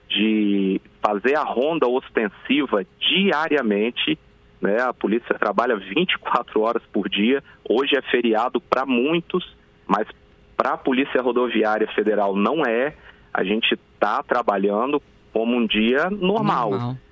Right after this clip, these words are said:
Speaker 2: Uhum.
Speaker 1: né? E a gente até aumenta o nosso efetivo pra ajudar a população nessa, nesse período, mas a gente precisa dessa contrapartida do cidadão, porque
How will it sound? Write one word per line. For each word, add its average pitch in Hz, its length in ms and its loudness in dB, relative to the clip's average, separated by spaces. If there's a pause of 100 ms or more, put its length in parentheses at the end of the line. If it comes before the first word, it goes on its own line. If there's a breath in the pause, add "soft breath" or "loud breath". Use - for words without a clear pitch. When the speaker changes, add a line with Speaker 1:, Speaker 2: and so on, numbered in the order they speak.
(100)
Speaker 2:
Uhum. 139 160 -2
Speaker 1:
né? 117 340 0
E 120 60 4
a 107 60 2
gente 120 240 0
até 131 180 -2
aumenta 151 540 0
o 127 80 2
nosso 117 380 -2
efetivo 113 800 -2 (420 loud breath)
pra 117 220 -4
ajudar 165 600 -4
a 175 40 -8
população 127 880 -4
nessa, 104 640 -2
nesse - 200 -6
período, 110 440 -2 (260 loud breath)
mas 117 200 -8
a 113 80 2
gente 104 280 -4
precisa 117 840 -2 (340)
dessa 107 380 -2
contrapartida 147 880 -2
do 175 200 -4
cidadão, 165 440 -2 (320 soft breath)
porque 120 440 -2